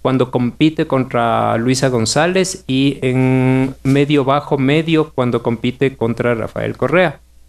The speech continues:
Eh, la votación de la Revolución Ciudadana es una votación más popular, eso se ve claramente, y, ah, la votación de Daniel Noboa, em,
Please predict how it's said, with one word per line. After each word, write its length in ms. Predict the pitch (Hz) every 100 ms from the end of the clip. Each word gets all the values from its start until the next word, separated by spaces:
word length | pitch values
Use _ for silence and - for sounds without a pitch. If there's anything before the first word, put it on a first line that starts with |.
| _ -
Eh, 460 | 139 135 135 131 -
la 80 |
votación 560 | 147 151 151 143 185 208
de 80 | 208
la 140 | 180
Revolución 440 | 143 131 120 147 143
Ciudadana 640 | 151 143 135 143 151 143
es 160 | 135 131
una 160 | 139 131
votación 560 | 131 131 117 143 135
más 180 | 131 135
popular, 640 | - 135 117 117 135 165 151
eso 260 | 127 127
se 120 | -
ve 160 | 120 127
claramente, 720 | 131 123 113 117 151 160 160 - - - -
y, 440 | 131 135 135 131 131
ah, 280 | 127 127 123
la 120 | 127
votación 480 | 123 123 120 143 139
de 100 | 143
Daniel 380 | 131 127 131 131
Noboa, 520 | 131 131 131 131 -
em, 420 | 131 127 123 117